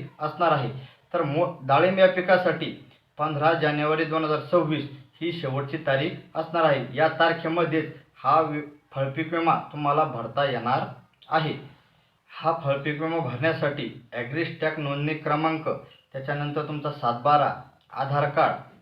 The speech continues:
त्याच्यानंतर तुमचं बँक पासबुक आणि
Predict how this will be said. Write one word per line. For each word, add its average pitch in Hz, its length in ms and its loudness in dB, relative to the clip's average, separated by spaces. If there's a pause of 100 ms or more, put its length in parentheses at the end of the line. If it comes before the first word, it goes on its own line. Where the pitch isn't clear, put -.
(140)
त्याच्यानंतर 147 520 -4
तुमचं 147 420 -6
बँक 147 240 0
पासबुक 147 580 0 (280)
आणि 160 400 -4